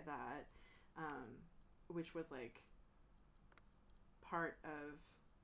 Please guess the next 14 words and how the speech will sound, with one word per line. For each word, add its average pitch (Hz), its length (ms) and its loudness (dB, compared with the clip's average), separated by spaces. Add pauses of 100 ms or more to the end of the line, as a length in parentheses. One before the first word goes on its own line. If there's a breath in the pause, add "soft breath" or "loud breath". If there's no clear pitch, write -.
(120)
like, 165 140 0
the 175 80 8
goal 175 380 10
of 160 160 8
it, 143 220 4
or, 139 340 2
uh, - 40 -6 (220)
you 170 100 -4
know, 147 160 -2
I - 120 -6
feel 175 100 6
like 156 100 4
it's 147 140 0
multi-, 143 300 0